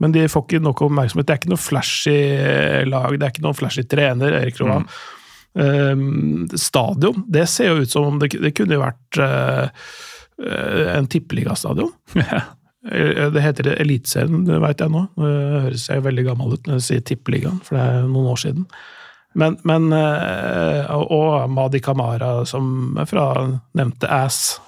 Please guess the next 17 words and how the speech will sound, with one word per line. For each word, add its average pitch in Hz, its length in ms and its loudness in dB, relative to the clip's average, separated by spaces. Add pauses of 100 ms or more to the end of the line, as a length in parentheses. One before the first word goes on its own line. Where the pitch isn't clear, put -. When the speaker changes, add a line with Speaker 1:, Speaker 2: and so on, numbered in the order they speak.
Speaker 1:
eh, 135 440 2 (160)
<laughs> 180 160 -4
sagt 165 320 0
dette 147 160 -2
igjen. 147 300 2
Speaker 2:
Mm. 131 240 2 (560)
Speaker 1:
Eh, 156 420 2 (720)
mange 208 420 2
gode 208 160 4
spillere. 190 340 0
Det 190 220 2
er 185 100 4
bare 175 220 4
rett 160 180 2
og 165 60 -2
slett, 160 320 0
eh, 156 560 4